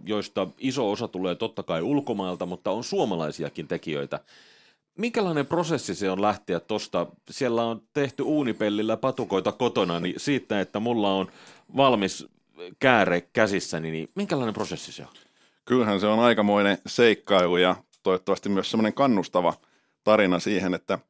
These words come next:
Speaker 2: me kaikki kuitenkin tunnistetaan, että on aika paljon niitä kotikeittiöiden helmiä ja olisi kiva saada niitä koko kansan iloksi, niin tota, tuossa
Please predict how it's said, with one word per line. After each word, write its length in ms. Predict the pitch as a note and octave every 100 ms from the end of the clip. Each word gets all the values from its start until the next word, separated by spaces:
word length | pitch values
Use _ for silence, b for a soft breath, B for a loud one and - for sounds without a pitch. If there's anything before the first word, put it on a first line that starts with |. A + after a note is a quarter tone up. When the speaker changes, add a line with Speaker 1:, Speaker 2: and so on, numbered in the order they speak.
| _ -
Speaker 2:
me 60 | G2
kaikki 360 | G2 G2+ A#2
kuitenkin 420 | A2 A2 A2 A2 -
tunnistetaan, 600 | A#2 G#2+ - F#2+ G2+ G2
että 200 | - G2+
on 140 | G2+
aika 160 | G#2 F#2+ -
paljon 180 | G#2 G2
niitä 140 | F#2+
kotikeittiöiden 800 | - A#2+ G#2 F2 E2+ - F#2+ F2+
helmiä 460 | A#2 G#2 F2 E2 D#2+
ja 120 | E2
olisi 180 | E2 -
kiva 240 | F#2+ D#2+
saada 260 | F#2 E2+ F2
niitä 240 | E2+ F2
koko 240 | F#2+ F#2+
kansan 440 | - F#2 E2+ D2 - _ A2+
iloksi, 420 | A2 E2+ - F2+
niin 220 | E2 D2+
tota, 320 | B1+ - F2 - b b b b b b -
tuossa 320 | F2+ - F#2